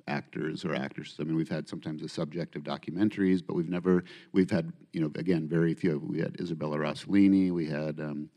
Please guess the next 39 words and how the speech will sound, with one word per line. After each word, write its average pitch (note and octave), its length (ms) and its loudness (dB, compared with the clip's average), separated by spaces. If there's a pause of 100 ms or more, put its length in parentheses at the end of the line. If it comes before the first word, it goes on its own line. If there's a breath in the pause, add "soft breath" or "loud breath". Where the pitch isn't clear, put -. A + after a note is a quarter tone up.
(560 loud breath)
the - 80 -2
late D2+ 320 -2
Jean D2 260 -2
Moreau, E2 520 2
you D#2 100 -2
know, D2+ 100 -4
very E2 320 0
few D#2+ 480 -4 (280)
actors D2+ 300 -8
and D#2 100 -6
actors. D#2 380 -8
And E2 140 -8
so, F2 300 2 (480 loud breath)
um, E2 360 -2
one G2 200 4
thing G2 160 0
I F2 80 2
was F#2+ 180 4
struck - 380 -2
by E2 240 2
was E2 440 0
in, F2 180 0
in E2+ 160 -2
just, - 360 -6
um, D#2+ 220 -4
listening F2+ 460 0
to D#2+ 120 -4
Lili D#2+ 540 0 (140)
was D2+ 640 0
just F2 240 -4 (280)
getting F2+ 280 4
that D#2 180 -2
perspective, D2 720 -8
you D#2+ 80 -6
know, D#2 180 -4
the, D2+ 180 -8 (340)
um, D2 360 -8 (360)
you F2+ 140 -4
know, D2 160 -4